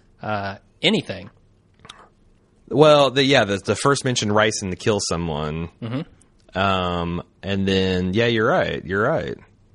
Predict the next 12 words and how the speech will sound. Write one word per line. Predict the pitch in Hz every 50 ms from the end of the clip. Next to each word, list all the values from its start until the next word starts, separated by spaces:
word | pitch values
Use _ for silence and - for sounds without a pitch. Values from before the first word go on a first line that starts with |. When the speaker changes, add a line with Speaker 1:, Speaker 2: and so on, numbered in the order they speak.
| _ _ _ _ _ _
Speaker 2:
They | - 131 135
actually | 135 147 - 113 101 -
synthesized | 180 180 156 127 104 107 107 101 98 95 92 98
this | 101 95 - -
in, | 101 90 90 90 80
in | - 92 92 90
season | - - 107 98 90 85 78
four, | - - 139 123 87 69 60 69 82 82 - _ _ _ _
but | - 113 -
still, | - - 180 151 107 73 64 78 101
yeah. | 131 131 92 76 67 82 - - _
Speaker 1:
Sure, | - - 196 143 98 98